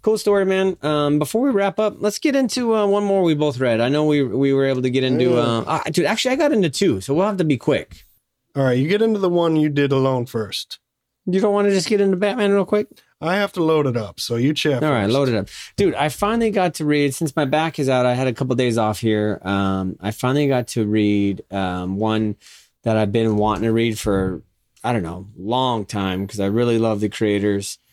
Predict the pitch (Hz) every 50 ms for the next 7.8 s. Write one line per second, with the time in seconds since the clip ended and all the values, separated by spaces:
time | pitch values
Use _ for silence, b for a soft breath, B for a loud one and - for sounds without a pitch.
0 | _ _ _ _ _ 104 101 101 98 98 98 101 104 107 117 117 131 135 143 147
1 | 143 131 123 107 - 117 127 127 117 117 127 127 123 131 135 131 127 127 - -
2 | 135 131 131 123 - - 107 104 104 104 104 - - 123 117 117 117 113 101 -
3 | - 120 113 113 110 98 - - - - - 101 98 95 95 92 - - - 135
4 | 143 156 170 202 226 220 185 - - 240 226 226 247 233 196 - - - - b
5 | b b b b b b b b b b _ _ _ 117 113 113 110 107 107 107
6 | 107 107 107 - 120 117 117 120 127 135 127 120 123 123 123 127 123 117 113 113
7 | 113 113 113 113 110 107 - - 107 104 98 98 98 98 -